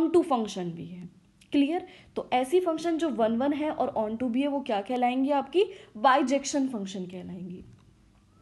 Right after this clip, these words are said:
आगे बढ़ते हैं। अब यहाँ पर हम एक एग्जांपल की बात करते हैं। एग्जांपल देखिए क्वेश्चंस कैसे आते हैं, ये प्रीवियस ईयर में आया हुआ क्वेश्चन है स्टूडेंट्स, बहुत ध्यान से समझिएगा। यहाँ पर दिया है proof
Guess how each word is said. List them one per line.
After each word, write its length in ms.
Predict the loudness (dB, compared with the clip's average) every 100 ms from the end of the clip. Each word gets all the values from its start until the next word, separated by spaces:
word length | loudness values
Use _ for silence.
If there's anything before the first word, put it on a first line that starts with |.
| -20 -12 -6
आगे 240 | -4 -2
बढ़ते 260 | -2 -4 -6
हैं। 180 | -8 -10 -12 -10 -10 -12 -20 -20 _ _ _ -20 -20 -4
अब 180 | -2 0
यहाँ 260 | 0 0 0
पर 100 | -2
हम 200 | 0 -2
एक 160 | -2 -4
एग्जांपल 500 | -2 2 2 0 -4
की 120 | -2
बात 220 | -2 -4
करते 320 | -8 -12 -10 -12
हैं। 80 | -12 -16 -16 0
एग्जांपल 520 | 2 4 2 2 -2
देखिए 180 | -4 -2
क्वेश्चंस 420 | 0 -2 0 -2
कैसे 240 | 0 -2 -2
आते 180 | -2 -2
हैं, 60 |
ये 80 | -2
प्रीवियस 460 | -2 -2 0 0 -2
ईयर 100 | -2
में 120 | 0
आया 180 | 0 0
हुआ 100 | -2
क्वेश्चन 380 | -4 -4 -4
है 80 | -6
स्टूडेंट्स, 440 | -6 -6 -4 -4 -8 -20 -20 -18 -6
बहुत 180 | 0 0
ध्यान 260 | 0 -4 -4
से 100 | -4
समझिएगा। 520 | -2 -2 -2 -2 -4 -8 -20 -20 -10 -4
यहाँ 300 | -2 -2 0
पर 160 | 2
दिया 220 | 2 4
है 280 | 4 2 0
proof 240 | 0 2